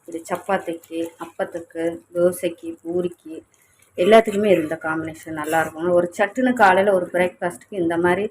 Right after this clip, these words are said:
ஈஸியா ஒரு குக்கர்ல ஒரு கிரேவி செஞ்சு சொ-, தொட்டு சாப்பிட்லாங்க. அருமையா இருக்கும். ட்ரை பண்ணி பாருங்க. இது வேலைக்கு போறவங்களுக்கு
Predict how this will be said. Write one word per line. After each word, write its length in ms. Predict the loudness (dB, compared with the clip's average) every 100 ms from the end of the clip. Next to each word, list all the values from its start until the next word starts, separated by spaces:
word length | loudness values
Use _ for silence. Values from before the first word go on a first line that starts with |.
| _ _ -4 -2
ஈஸியா 320 | -2 2 4 4
ஒரு 100 | 0 -8
குக்கர்ல 400 | -4 -2 0 0 -2 _ -10 -6
ஒரு 100 | -6 2
கிரேவி 300 | 4 4 2 -2
செஞ்சு 280 | -2 -2 -4
சொ-, 180 | -6 0 0
தொட்டு 260 | 0 -4 -4
சாப்பிட்லாங்க. 580 | -4 -4 -2 -2 0 0 2 2
அருமையா 400 | 2 2 2 0
இருக்கும். 340 | -4 -4 -2 -2 -10 _ _
ட்ரை 140 | 4 6 6
பண்ணி 160 | 4 4
பாருங்க. 260 | 4 4 2 2
இது 100 | 6 8
வேலைக்கு 260 | 8 6 6
போறவங்களுக்கு 480 | 6 6 4 2